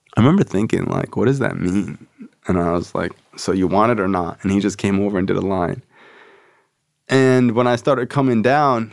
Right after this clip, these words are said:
he was smoking crack. And I remember looking at him like, you know, like, just infatuated that, like, what crack was. It was just so weird watching someone smoke crack. Like, I've seen it on, like, documentaries and stuff.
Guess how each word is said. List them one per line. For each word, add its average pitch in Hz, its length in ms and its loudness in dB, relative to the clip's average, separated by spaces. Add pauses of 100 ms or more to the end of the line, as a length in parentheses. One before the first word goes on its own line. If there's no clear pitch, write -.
he 170 160 -2
was 143 200 0
smoking 104 340 -4
crack. - 480 -2 (460)
And 104 100 0
I 117 60 4
remember 131 460 0
looking 104 340 -2
at 90 100 -6
him 92 220 -4
like, 82 160 -8 (560)
you 107 80 -6
know, 92 360 -2
like, 101 180 0
just 104 240 -2
infatuated 98 760 0
that, - 220 -8
like, 92 240 -4
what 95 240 -2
crack 92 360 -4
was. 87 320 -2
It 101 60 -4
was 104 120 -2
just - 160 -8
so 104 180 2
weird 95 380 -2
watching 92 300 -2
someone 98 300 -2
smoke - 320 -6
crack. 87 340 0
Like, 95 140 -2
I've 95 140 -2
seen 104 160 0
it 101 100 0
on, 95 180 -2
like, 92 260 -6
documentaries 98 720 -2
and 92 80 -6
stuff. - 440 -2